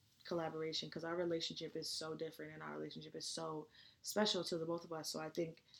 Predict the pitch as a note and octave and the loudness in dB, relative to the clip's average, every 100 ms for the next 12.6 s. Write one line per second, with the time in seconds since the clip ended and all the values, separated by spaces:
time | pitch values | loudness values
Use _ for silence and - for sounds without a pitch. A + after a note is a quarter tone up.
0 | - _ - F3+ G3 G3+ F3+ F3 F3 E3+ | -20 _ 2 6 8 8 8 6 2 0
1 | F3 E3+ E3 E3 E3 F3 F#3+ F#3 F3 - | -4 -4 -4 -4 -4 -4 -4 -4 -6 -8
2 | - - F3+ F3 F3 - _ _ _ _ | -10 2 4 6 4 2 _ _ _ _
3 | _ _ _ _ _ - - A#3 - - | _ _ _ _ _ 2 6 6 6 -2
4 | - - G3+ F3+ F3 F3+ D#3+ - E3+ E3 | -8 2 6 8 8 4 2 0 -2 0
5 | F3 E3+ E3 D#3+ - - E3 E3 - _ | -2 -2 -2 -6 -8 -8 -6 -6 -8 _
6 | - E3 D#3+ E3 D#3+ D#3 D#3 D#3 D3+ D#3 | -10 -6 -4 -2 0 -2 -2 -4 -2 -2
7 | D#3+ D#3+ D#3 D3+ - D#3+ D#3+ D3+ D3+ D#3 | -2 -4 -4 -8 -8 -10 -8 -8 -6 -6
8 | - D#3 D3+ - _ _ _ - E3+ E3 | -4 -2 -4 -8 _ _ _ -4 -2 0
9 | D#3 D#3+ E3+ F#3+ A#3 A3+ A3+ A#3 G#3+ F#3 | -2 -2 -2 4 4 6 6 8 8 6
10 | F#3 - - - _ _ _ _ _ D#3 | 4 0 -6 -12 _ _ _ _ _ -4
11 | E3 E3 E3+ F3+ F3 F3 E3+ F#3 F3+ F#3 | -4 -2 -2 -2 0 0 2 0 0 -2
12 | F3 E3+ E3 D#3+ D#3 D3 | 0 0 -2 -6 -10 -12